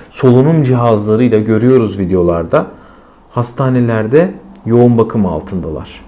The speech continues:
Bu şekilde değilsiniz. Şu an evinizde bu videoyu izliyorsunuz ve bu sizin sağlıklı olduğunuzu gösteriyor.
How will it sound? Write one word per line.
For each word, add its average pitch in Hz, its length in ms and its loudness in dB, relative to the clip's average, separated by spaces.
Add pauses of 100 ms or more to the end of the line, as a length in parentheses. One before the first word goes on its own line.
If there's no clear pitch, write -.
(560)
Bu 240 100 6
şekilde 208 520 6
değilsiniz. 131 540 2
Şu 175 200 0
an 156 220 2
evinizde 147 640 2
bu 139 120 -4
videoyu 131 340 2
izliyorsunuz 117 800 -4 (460)
ve 135 240 2
bu 190 80 4
sizin 190 320 2
sağlıklı 175 640 4
olduğunuzu 123 440 2
gösteriyor. 92 560 -4